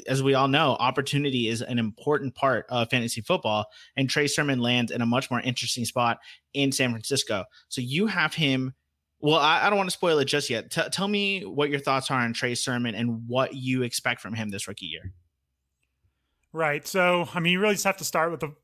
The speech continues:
Speaker 2: forty-niners depth chart here. Um, there are only two running backs on the roster with guaranteed money. That's Raheem Mostert and Jeff Wilson Junior. So everyone else, they could pretty much cut for free and move on at any point. Um, Raheem Mostert has not had much of a track record here, staying on the field, racking up big numbers of carries. He certainly looks explosive, but,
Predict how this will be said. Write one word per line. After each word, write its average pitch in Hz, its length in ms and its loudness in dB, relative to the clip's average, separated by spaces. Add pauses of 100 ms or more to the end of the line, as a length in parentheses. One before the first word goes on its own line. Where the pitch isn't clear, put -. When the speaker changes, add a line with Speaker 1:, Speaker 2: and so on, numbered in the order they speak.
(140)
Speaker 2:
forty-niners 165 540 2
depth 147 240 -2
chart 139 240 -2
here. 139 320 -6
Um, 143 300 -2
there 165 80 0
are 175 40 2
only 180 160 2
two 208 200 -4
running 170 240 0
backs 165 260 0
on 175 80 0
the 151 80 -4
roster 160 400 0
with 147 160 -6
guaranteed 151 420 -4
money. 151 380 -2 (300)
That's 147 140 -8
Raheem 151 340 -2
Mostert 160 380 0
and 160 100 -4
Jeff 147 240 -2
Wilson 147 360 -2
Junior. 160 400 -4 (320)
So - 100 -6
everyone 180 300 2
else, 175 200 2
they 160 120 2
could 147 280 -6
pretty 160 160 -2
much 156 200 -2
cut 156 180 -2
for 160 80 -8
free 147 380 -2
and 139 200 -4
move 143 200 -4
on 147 280 0
at 151 120 -4
any 147 160 0
point. 202 320 -2 (420)
Um, 151 340 2
Raheem 185 240 4
Mostert 185 400 2
has 151 140 -4
not 202 260 0
had 190 160 4
much 180 200 0
of 151 80 -4
a - 20 -6
track 180 320 2
record 139 300 -2
here, 143 200 -2
staying 156 300 0
on 151 80 0
the 143 80 -8
field, 156 540 0
racking 156 320 0
up 151 180 -4
big 151 160 0
numbers 151 320 -4
of 139 60 -8
carries. 151 400 0
He 135 80 -6
certainly 170 320 -2
looks 165 200 2
explosive, 139 720 -4
but, 139 220 -4